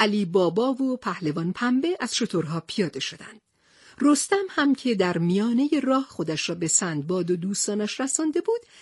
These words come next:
از اسب پیاده شد. ناگهان با صدای نخودی که زودتر از بقیه وارد روستا شده بود، اهل کاروان نگران شدند. «در اینجا هیچ کس نیست؟» علایالدین گفت:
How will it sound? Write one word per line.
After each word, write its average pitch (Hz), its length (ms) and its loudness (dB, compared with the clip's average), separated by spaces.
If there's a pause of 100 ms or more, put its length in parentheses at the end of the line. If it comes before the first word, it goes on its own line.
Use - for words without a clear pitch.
(140)
از 196 300 0
اسب 147 380 -4
پیاده 156 360 0
شد. - 220 -10 (480)
ناگهان 180 580 2 (360)
با 208 120 8
صدای 302 560 2
نخودی 233 460 2
که 240 160 -2
زودتر 247 420 -2
از 302 220 -2
بقیه 160 420 -4
وارد 165 340 -2
روستا 214 420 -2
شده 285 280 -4
بود، 392 240 4 (340)
اهل 349 360 2
کاروان 226 540 -2 (120)
نگران 151 460 -4
شدند. - 380 -18 (680)
«در 226 120 0
اینجا 214 280 -2
هیچ 302 480 -2
کس 359 240 0
نیست؟» 392 520 2 (640)
علایالدین 330 520 2
گفت: 302 340 0